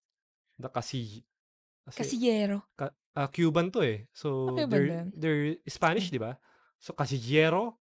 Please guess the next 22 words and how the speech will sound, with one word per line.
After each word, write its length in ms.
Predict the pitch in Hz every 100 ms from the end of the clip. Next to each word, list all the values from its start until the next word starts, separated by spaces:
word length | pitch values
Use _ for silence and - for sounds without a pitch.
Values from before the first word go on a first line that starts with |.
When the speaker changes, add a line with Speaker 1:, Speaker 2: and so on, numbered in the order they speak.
| _ _
Speaker 1:
del 260 | 123 139 131
Diablo. 560 | 127 120 104 101 90 -
Speaker 2:
Wow. 100 | 101
Speaker 1:
Wow! 920 | 147 214 277 220 277 240 214 277 254 190 143 131
Speaker 2:
Gumagana 400 | 202 196 190 190
na 80 | 190
yung 160 | 185
ano 160 | 185 185
mo. 180 | 185 220 226 - -
Speaker 1:
Na-, 160 | -
natigil, 160 | - -
Speaker 2:
Language 460 | 214 208 202 202 -
lessons. 440 | 196 208 - -
Speaker 1:
natigil 480 | 143 131 139 127 135
nga 240 | 135 131 120
ako 120 | 139 147
eh. 140 | 117 - - _
Pero, 260 | 160 175 180 170 160 151 - _
this 240 | - 185 220
is 80 | -
Casillero 800 | _ 156 - 147 156 214 220 220
del, 300 | 196 156 160